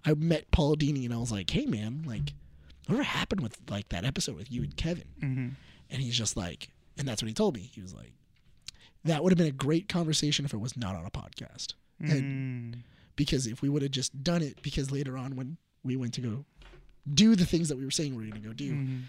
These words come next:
Speaker 1: it had already been out for, like, a year or so, so other people had already started kind of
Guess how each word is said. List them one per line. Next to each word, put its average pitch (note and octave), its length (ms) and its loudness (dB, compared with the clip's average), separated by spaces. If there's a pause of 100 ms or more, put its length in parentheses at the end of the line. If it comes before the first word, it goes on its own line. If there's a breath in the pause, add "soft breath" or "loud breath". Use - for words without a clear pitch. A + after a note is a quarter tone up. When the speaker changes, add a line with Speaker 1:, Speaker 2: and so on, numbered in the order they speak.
(1200 loud breath)
Speaker 1:
it F#3 140 8
had D#3+ 80 8
already D3+ 180 6
been C#3+ 140 0
out E3 260 2
for, D#3+ 120 -2
like, - 100 -6
a A#2 120 -4
year D#3+ 320 4
or C3+ 80 0
so, A#2 400 0
so - 200 -4
other C#3+ 240 -6
people D3 340 -6
had G#2 80 -8
already A2 220 -8
started A2 340 -6
kind A#2 180 -4
of G#2+ 160 -12